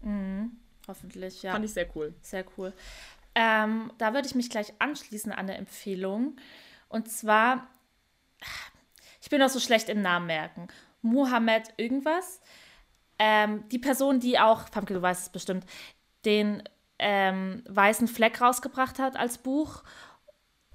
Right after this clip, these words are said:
Speaker 2: Ja,
Speaker 1: Und noch
Speaker 2: hab ich auch gelesen.
Speaker 1: ein anderes Buch, was ich auch gelesen hab. Ähm,
Speaker 2: Mohammed Amjahid.
Speaker 1: Ja,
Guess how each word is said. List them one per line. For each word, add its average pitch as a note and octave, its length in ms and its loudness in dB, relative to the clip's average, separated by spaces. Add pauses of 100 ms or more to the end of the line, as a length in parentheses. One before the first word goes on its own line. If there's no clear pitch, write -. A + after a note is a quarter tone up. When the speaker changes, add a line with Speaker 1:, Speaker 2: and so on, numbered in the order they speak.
(580)
Speaker 2:
Ja, G#3 280 10
Speaker 1:
Und A3+ 340 2
noch G#3+ 320 8
Speaker 2:
hab F#3+ 100 0
ich F#3 100 -2
auch - 120 0
gelesen. F3 440 -2
Speaker 1:
ein - 60 4
anderes A3 340 2
Buch, A3+ 200 -8
was G#3+ 160 -2
ich - 100 -2
auch G#3 180 2
gelesen A#3+ 440 0
hab. B3+ 220 0 (800)
Ähm, F#3+ 800 2 (560)
Speaker 2:
Mohammed A3+ 600 6
Amjahid. G3 520 6
Speaker 1:
Ja, F#3 200 8